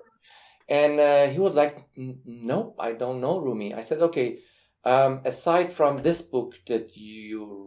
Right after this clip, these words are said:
reading, what else have you read?" He said, "Nothing. For the past forty years, this is the only book that I've read." I said, "Okay, if you have, this is the only book that you've read, which I respect this book, whatever that book is, and I respect your ideology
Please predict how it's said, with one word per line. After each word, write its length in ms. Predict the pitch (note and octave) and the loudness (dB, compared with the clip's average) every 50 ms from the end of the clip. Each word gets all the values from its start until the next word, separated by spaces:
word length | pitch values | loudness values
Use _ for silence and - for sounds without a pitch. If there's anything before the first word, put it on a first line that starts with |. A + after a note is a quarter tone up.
| G#2 B2 | -6 -6
reading, 420 | C#3+ C#3 B2 A2 G2 F#2+ F#2+ - - - | -6 -4 -6 -8 -8 -8 -12 -14 -16 -14
what 320 | - A2+ C#3 D#3 - - | -10 -6 -6 -6 -6 -4
else 400 | - C3+ C3+ B2+ B2+ - - - - | -6 -6 -6 -6 -10 -12 -20 -18 -14
have 200 | A#2 A#2 A#2 A2+ | -12 -12 -12 -10
you 160 | A2 A2 A2 | -12 -10 -8
read?" 240 | G#2 G2+ - - - _ _ _ _ _ _ | -6 -8 -8 -10 -12 _ _ _ _ _ _
He 100 | - A2+ | -14 -8
said, 180 | - D3 B2+ B2 | -4 -4 -2 0
"Nothing. 420 | C#3+ - - G3+ C3+ - - - - | -2 -2 -2 -4 -6 -6 -10 -14 -10
For 80 | - A#2 | -6 -6
the 60 | A#2 A#2 - - D3 | -6 -6 -4 -2 2
past 280 | D#3 D3 D3 D3 - - | 2 2 2 0 -8 -8
forty 240 | - D3 D3 C#3+ B2 G#2+ A#2+ | -4 -4 -4 -2 -4 -4 -2
years, 220 | D3 C3+ A2+ A2 - - _ _ _ _ _ - | 0 0 0 -2 -4 -12 _ _ _ _ _ -8
this 160 | C3 C3 - | -8 -6 -6
is 120 | C3 - | -6 -6
the 180 | A2+ A#2 - - | -6 -8 -4 2
only 280 | E3+ F#3+ A3 G#3+ G3 E3+ | 2 4 4 4 4 2
book 260 | E3+ C#3+ C#3+ C#3+ - - | 4 2 0 0 0 -8
that 100 | A#2+ G#2+ | -8 -6
I've 240 | G#2+ G#2+ - G#2 G2+ | -4 -4 -4 -4 -4
read." 220 | A2 G2 F#2+ - - _ _ _ _ _ _ _ _ _ _ _ _ _ _ - | -4 -4 -4 -6 -12 _ _ _ _ _ _ _ _ _ _ _ _ _ _ -8
I 100 | C3+ C3+ | -8 -8
said, 180 | C3 - E3 | -4 -2 0
"Okay, 320 | E3+ F3+ F3+ F3+ C#3+ A#2+ C3+ | 0 0 0 -2 -4 -4 -4
if 140 | - - - | -6 -4 0
you 80 | D#3+ | 0
have, 220 | D3+ D3 - - - | 0 0 -2 -8 -4
this 200 | F3 E3+ E3 - | -4 -4 -2 -2
is 160 | D#3+ D3 C3+ | -4 -4 -4
the 180 | C3+ C3+ - - - | -10 -16 -16 -10 -4
only 320 | D#3 F3+ G#3 G#3+ A#3 A3+ | -2 -2 0 0 0 -2
book 220 | A#3 A3+ G#3+ - - | 0 0 -2 -2 0
that 160 | F#3 D#3 D3+ | -2 -2 -2
you've 140 | D3+ C#3 D3 | -2 -4 -4
read, 160 | D3 C#3+ - | -4 -4 -6
which 160 | C#3 C3 C#3 | -8 -2 -2
I 80 | C#3 C#3 | -2 0
respect 500 | B2+ C#3+ D3+ - - - C#4+ C#4+ C#4+ - | 0 -2 -4 -2 4 6 6 6 6 4
this 160 | A#2 - - | -4 -6 -6
book, 380 | - - G2 A2 - - _ _ _ _ _ _ _ _ _ | -8 -8 -8 -8 -8 -12 _ _ _ _ _ _ _ _ _
whatever 300 | - - B2 D3+ D#3+ F#3+ F#3+ | 0 4 4 4 4 4 4
that 200 | G#3 G#3 G#3 F#3 | 4 2 4 2
book 220 | G#3 G3+ G#3 - | 0 -2 -2 -2
is, 260 | G#3 D3+ G2+ - A2+ - | -4 -2 -2 -4 -6 -6
and 140 | - A2+ | -4 -2
I 60 | A2+ A#2 | -2 -2
respect 500 | A#2 A2+ - - - D#3+ D#3 D#3 - - | -2 -6 -10 -4 -4 -4 -4 -4 -4 0
your 340 | D#3 D3+ C#3+ C3+ C#3 - - | 0 0 0 0 -4 -6 -6
ideology 840 | B2 B2 A#2+ A#2+ C3 C#3 D#3 E3+ E3 C3 - G2+ G2+ G2 F#2+ - | -6 -4 -4 -2 -2 0 2 2 2 0 -2 -4 -10 -14 -14 -16